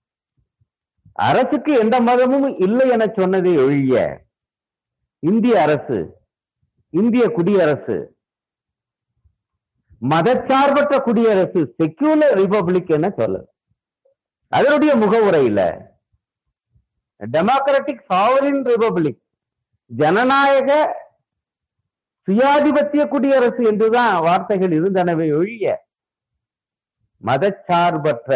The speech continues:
செக்யூலர் என்கிற சொல் ஒரிஜினல் அரசியல் சாசனத்துல இல்ல. அவசர நிலை ஆட்சி காலத்துலதான் அம்மையார் இந்திரா காந்தி அவர்கள்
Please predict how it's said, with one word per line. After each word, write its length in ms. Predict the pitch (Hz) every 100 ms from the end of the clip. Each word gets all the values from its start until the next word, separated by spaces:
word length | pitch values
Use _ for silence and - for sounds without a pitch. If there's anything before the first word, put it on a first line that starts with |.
| 104 -
செக்யூலர் 680 | 143 - 180 175 160 156 -
என்கிற 280 | 131 127 139 151 113 92 -
சொல் 240 | - 175 92 - _ _ _ _ _ _ _ _ _ _ _ _ _ _ _ _ _ _ _ _ _ _ _ _ _ _ _ _ _ _ _
ஒரிஜினல் 640 | 107 147 185 226 220 170 95 - _ 120
அரசியல் 440 | 143 156 143 123 110
சாசனத்துல 600 | 110 110 107 98 98 95 85
இல்ல. 140 | 90 82 - _ _ 120 113 92 _ _ _ _ _ _ _ _ _ _ _ _ _ - -
அவசர 360 | 151 208 214 220 190
நிலை 180 | 165 151
ஆட்சி 240 | 139 160
காலத்துலதான் 640 | 131 131 131 117 101 110 156 - _ _ _ _ _ _ _ _ _ _ _ _ _ _ _
அம்மையார் 560 | 110 123 131 120 107 90 - - 117
இந்திரா 240 | 143 175
காந்தி 320 | 147 135 110 101
அவர்கள் 360 | 90 82 98